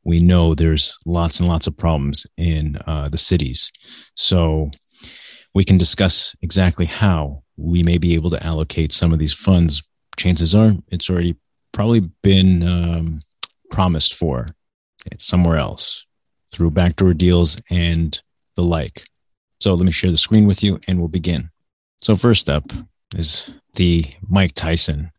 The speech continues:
brand is making ear-shaped weed gummies. It says it's unclear whether Holyfield will receive a bite of the profits from the gummies. That's cute, the way they worded that. But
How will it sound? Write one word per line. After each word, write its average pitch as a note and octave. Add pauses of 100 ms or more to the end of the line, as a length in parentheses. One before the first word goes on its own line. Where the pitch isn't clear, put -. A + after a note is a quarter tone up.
(100)
brand D#2+ (100)
is D#2+
making E2+
ear-shaped E2
weed E2+
gummies. E2
It - (380)
says A#2+
it's -
unclear G#2
whether F2+
Holyfield F2+
will D#2+
receive D#2+
a D#2+ (120)
bite - (240)
of E2
the -
profits -
from F2+
the E2
gummies. D#2+ (580)
That's - (160)
cute, -
the F2
way E2+
they E2
worded D#2+
that. D2 (400)
But F2